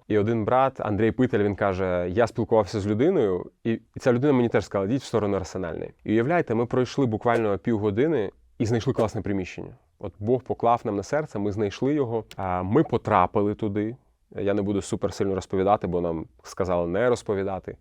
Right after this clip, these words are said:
Е, ми там все пофотографували, подивились. Ми пішли святкувати після цього, ми відсвяткували. Але коли діло дійшло до домовленості, коли ми поїхали домовлятись, на жаль, нам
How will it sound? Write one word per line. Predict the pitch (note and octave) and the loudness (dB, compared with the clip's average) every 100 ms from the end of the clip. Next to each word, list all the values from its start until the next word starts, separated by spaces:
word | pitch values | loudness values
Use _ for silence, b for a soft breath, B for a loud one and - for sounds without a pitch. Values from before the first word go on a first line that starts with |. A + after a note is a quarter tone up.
| _ | _
Е, | F#2 F2 | -8 -4
ми | G2+ C3 | -2 -2
там | A2+ | -2
все | G2+ - | -4 -4
пофотографували, | G#2 G2 - G2 F2+ G#2+ A#2 B2+ G#2+ | -6 -8 -8 -8 -6 0 2 2 0
подивились. | F#2+ F#2+ A#2+ A#2+ G2 - | -2 -2 -2 -2 -6 -4
Ми | B2 | -2
пішли | C3 A#2+ | 0 0
святкувати | A#2 A#2 A2+ G#2 G2 | 0 0 6 6 6
після | G2+ G#2+ G#2+ | 0 -2 -4
цього, | - G2 | -4 -2
ми | G2+ | -2
відсвяткували. | G2+ G2 G2 - G2+ D3+ D3+ - | -2 -4 -8 -4 0 0 -2 0
Але | G2+ A#2 | 2 2
коли | C3 A#2+ B2 | 2 2 2
діло | - G2 B2 A#2+ | -2 -2 2 2
дійшло | G2+ F#2+ A2 | 0 0 0
до | G2+ | 0
домовленості, | G#2 A2 E3 E3+ G#2 - | 2 2 2 0 -2 -6
коли | - G2+ | -6 -4
ми | G2+ | -2
поїхали | G#2+ G2+ G#2 | -4 -4 -4
домовлятись, | F#2+ G2+ F#2+ G2 A#2 - - - _ | -2 -2 2 4 2 0 -14 -18 _
на | G#2 G2 | -4 -2
жаль, | F2+ G2+ A#2+ | 0 0 2
нам | G2 F#2 G2 | 0 -2 -2